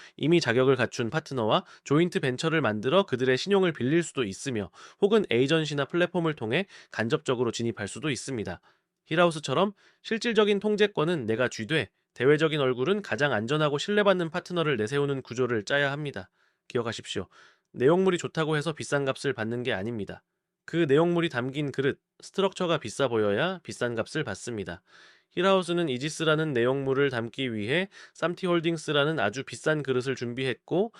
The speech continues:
미국 정부는 강제 추방이라는 더러운 내용물을 담기 위해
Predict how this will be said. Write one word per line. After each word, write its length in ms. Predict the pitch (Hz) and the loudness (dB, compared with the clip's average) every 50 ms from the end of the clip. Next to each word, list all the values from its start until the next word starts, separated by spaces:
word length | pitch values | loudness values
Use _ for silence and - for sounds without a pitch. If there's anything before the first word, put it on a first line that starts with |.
| - - - _ - | -20 -20 -20 _ -10
미국 280 | - 131 139 156 151 | -6 -4 -4 -4 -2
정부는 380 | - 165 151 143 147 151 165 160 | -2 -2 0 0 0 -2 -2 -2
강제 380 | - - 110 117 123 135 170 | -2 -2 -2 -2 0 0 0
추방이라는 580 | 170 - - 156 170 165 160 156 147 147 165 165 | 0 0 -2 0 0 0 2 2 2 0 0 0
더러운 380 | 147 113 110 135 160 180 185 175 | 0 0 2 4 4 4 4 4
내용물을 460 | 156 147 147 151 147 143 143 147 143 | 2 2 2 2 2 2 0 0 0
담기 400 | 139 131 127 127 - 135 131 117 | -2 -4 -6 -6 -6 -6 -4 -4
위해 320 | 117 113 147 175 185 180 | -4 -2 -2 -2 -2 -4